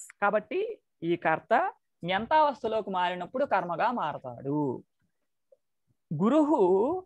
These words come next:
మానవకం వేదం అధ్యాపయతి. ఇప్పుడు అతను సొంతంగా మానవకుడు చదవటం లేదు, గురువు అతను అ-, అధ్యయనం చేసేలా చేస్తున్నాడు అని.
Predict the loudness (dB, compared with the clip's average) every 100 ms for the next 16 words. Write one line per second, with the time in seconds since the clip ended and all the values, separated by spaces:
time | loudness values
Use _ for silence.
0 | -8 0 4 4 4 2 2 0 -4 -4
1 | -4 0 2 0 0 -4 -6 -2 -2 -2
2 | -4 -4 -6 -14 -18 -6 -2 -2 -4 _
3 | _ _ _ _ _ _ _ _ _ _
4 | _ _ _ _ -8 -4 2 2 2 -4
5 | _ _ _ _ _ _ _ _ _ _
6 | -2 0 0 2 0 2 0 2 2 4
7 | 2 2 0 0 -2 -2 -2 -2 -2 -2
8 | -2 -4 -2 0 0 2 2 4 2 0
9 | -2 -2 -2 -4 -4 -2 2 0 0 2
10 | 2 2 0 -2 -4 -4 -10 -8 -6 -4
11 | -2 -4 -6 _ _ _ _ _ _ _
12 | 0 0 0